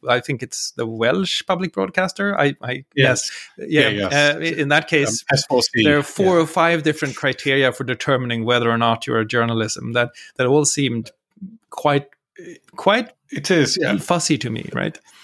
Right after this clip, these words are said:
Speaker 2: And, uh, I mean, this reflects U K law, law, so, so it, um, so,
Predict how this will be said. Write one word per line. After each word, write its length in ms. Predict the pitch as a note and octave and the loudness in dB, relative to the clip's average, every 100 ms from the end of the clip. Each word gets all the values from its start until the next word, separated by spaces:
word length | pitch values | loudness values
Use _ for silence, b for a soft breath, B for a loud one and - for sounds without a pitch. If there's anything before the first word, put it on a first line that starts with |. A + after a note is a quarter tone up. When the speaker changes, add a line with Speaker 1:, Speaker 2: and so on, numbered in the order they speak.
| B B B - | B B B -2
Speaker 2:
And, 160 | E3 F3 | -2 -2
uh, 160 | F#3 | -2
I 60 | F3 | 2
mean, 120 | E3+ | 2
this 200 | F3+ F3 | 2 0
reflects 360 | D#3 F3+ D3+ D#3+ | 0 0 0 -2
U 120 | D3 | 0
K 140 | D3 | 2
law, 180 | C#3 C#3+ | 2 0
law, 260 | C#3 C#3 C3 | 2 0 2
so, 260 | C3+ B2+ | 0 -2
so 220 | - C3 | 0 0
it, 180 | B2 B2 | 0 0
um, 440 | C3+ A#2 A2+ A#2+ - | -2 -2 -4 -8 -6
so, 300 | - C3+ | 0 0